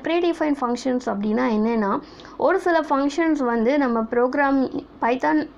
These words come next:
language install பண்ணும்போதே ஒரு சில functions எல்லாமே இன்பில்ட்டாவே அந்த பேக்கேஜில் இருக்கும். So, அது மாதிரியான predefined functions எல்லாமே இந்த மாடியூல்ல வந்து இன்பில்ட்டாவே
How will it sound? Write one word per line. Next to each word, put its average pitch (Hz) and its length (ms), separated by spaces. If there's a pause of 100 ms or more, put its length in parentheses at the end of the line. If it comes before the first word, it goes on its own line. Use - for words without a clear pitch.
(160)
language 233 520
install 294 480
பண்ணும்போதே 233 420 (200)
ஒரு 277 220
சில 254 200 (140)
functions 254 520
எல்லாமே 214 280 (560)
இன்பில்ட்டாவே 269 680 (200)
அந்த 226 160 (160)
பேக்கேஜில் 233 640
இருக்கும். 202 260 (400)
So, 339 60 (160)
அது 285 220
மாதிரியான 285 580 (140)
predefined 277 720
functions 240 420 (140)
எல்லாமே 202 360 (440)
இந்த 247 120 (180)
மாடியூல்ல 294 420 (120)
வந்து 202 280 (240)
இன்பில்ட்டாவே 262 640